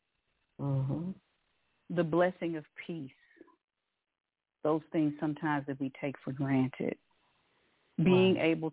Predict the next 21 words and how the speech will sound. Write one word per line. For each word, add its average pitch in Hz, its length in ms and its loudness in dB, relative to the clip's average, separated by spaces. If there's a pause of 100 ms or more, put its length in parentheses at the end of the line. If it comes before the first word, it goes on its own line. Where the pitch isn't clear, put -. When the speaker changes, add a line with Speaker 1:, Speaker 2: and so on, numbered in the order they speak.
Speaker 2:
to 156 60 -8
go 156 260 2
to 170 80 2
bed 147 300 0
at 147 160 -8
night 127 400 -14 (1120)
and 147 220 2
knowing 139 560 0 (680)
that 147 140 2
I'm 143 200 4
going 143 300 0
to 143 120 -10 (140)
sleep 147 340 -2
well 143 520 -2 (120)
and 139 180 4
knowing 147 320 6
that 139 180 -2
God 131 360 -2
has 135 160 -8 (240)
covered 143 380 0
me. 139 360 -2